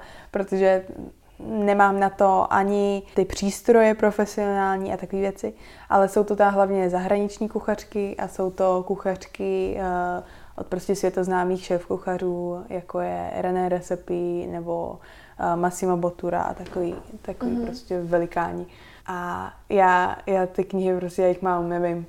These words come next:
Speaker 1: pár poličce, asi šest například. Já je prostě miluju takhle jenom si prohlížet ty fotky a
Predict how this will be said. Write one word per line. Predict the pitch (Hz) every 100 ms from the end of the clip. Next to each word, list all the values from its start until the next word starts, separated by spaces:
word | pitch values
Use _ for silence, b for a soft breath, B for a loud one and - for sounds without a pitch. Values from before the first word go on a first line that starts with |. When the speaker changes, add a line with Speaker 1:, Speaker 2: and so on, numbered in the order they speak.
| -
Speaker 1:
pár | 180 180 190 185 -
poličce, | 190 190 190 - 196 185 185
asi | 170 -
šest | - 196 196 -
například. | 208 196 208 - 220 220 - B B
Já | 202 185 185
je | 185 180 175
prostě | 180 - 185
miluju | 180 180 175 175
takhle | 175 175 180 180
jenom | 180 170
si | 190
prohlížet | 185 180 180 180 180 180
ty | 190
fotky | 190 180 - 196 202 B B -
a | 196 180 180